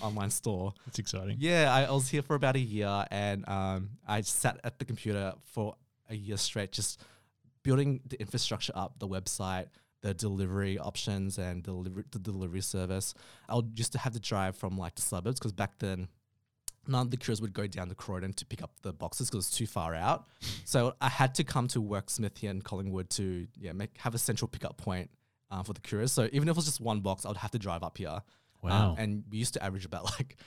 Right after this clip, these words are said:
Speaker 1: maybe two or three, maybe five if I was lucky. But I was just very persistent 'cause I, I just had a gut feeling that online was the way to go because it was the easiest and quickest way to reach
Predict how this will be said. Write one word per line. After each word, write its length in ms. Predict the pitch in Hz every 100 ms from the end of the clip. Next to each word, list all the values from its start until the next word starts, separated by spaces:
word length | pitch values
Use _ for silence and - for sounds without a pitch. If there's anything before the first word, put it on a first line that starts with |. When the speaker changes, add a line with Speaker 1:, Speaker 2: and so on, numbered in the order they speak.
| -
Speaker 1:
maybe 140 | 135
two 300 | 202 - 123
or 80 | 120
three, 420 | - 113 104 110 107
maybe 160 | 165
five 360 | 185 - 104 110
if 60 | 113
I 40 |
was 100 | 117
lucky. 500 | 117 120 131 120 131 - - - -
But 260 | 123 - _
I 100 | 135 127
was 140 | 120
just 200 | 139 -
very 180 | 123 151
persistent 600 | 139 - - - 101 -
'cause 100 | 110
I, 200 | 107 117 -
I 120 | 98
just 240 | 110 131 -
had 100 | 156
a 40 |
gut 200 | 135 -
feeling 280 | - 110 107
that 160 | 95 - - _ _ _ _ _ -
online 380 | 131 117 104
was 140 | 107 104
the 100 | 110
way 180 | 98 92
to 100 | 95
go 220 | 90 87
because 200 | - 110
it 20 |
was 100 | 107
the 100 | - - -
easiest 520 | 127 127 151 156 -
and 120 | 113
quickest 400 | - 123 120 -
way 180 | 107 98
to 160 | - 101
reach 320 | 98 90